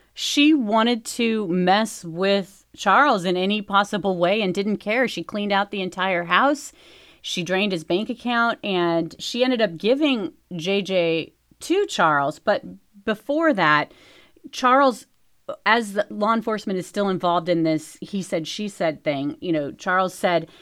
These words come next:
"Hey, by the way, my wife was ordered to undergo a mental health evaluation."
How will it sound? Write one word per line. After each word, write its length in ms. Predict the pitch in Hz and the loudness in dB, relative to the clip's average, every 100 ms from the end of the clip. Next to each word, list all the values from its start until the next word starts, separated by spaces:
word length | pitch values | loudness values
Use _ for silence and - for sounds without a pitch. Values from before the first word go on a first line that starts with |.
| _ | _
"Hey, 360 | - 370 311 - | -2 0 0 -2
by 280 | 190 285 403 | 4 4 6
the 80 | 320 | 2
way, 400 | 190 262 254 214 | 4 4 4 4
my 200 | 202 226 | 2 2
wife 280 | 214 285 339 | 4 4 4
was 260 | 277 - - | 0 -2 -4
ordered 340 | 214 240 220 | 0 0 0
to 180 | - 202 202 | -4 -4 -2
undergo 440 | 202 190 185 175 | 0 2 4 4
a 40 | |
mental 340 | 156 165 190 156 | 4 2 2 2
health 260 | 190 277 | 2 4
evaluation." 800 | 202 156 139 131 131 131 160 151 | 4 4 4 2 0 2 2 0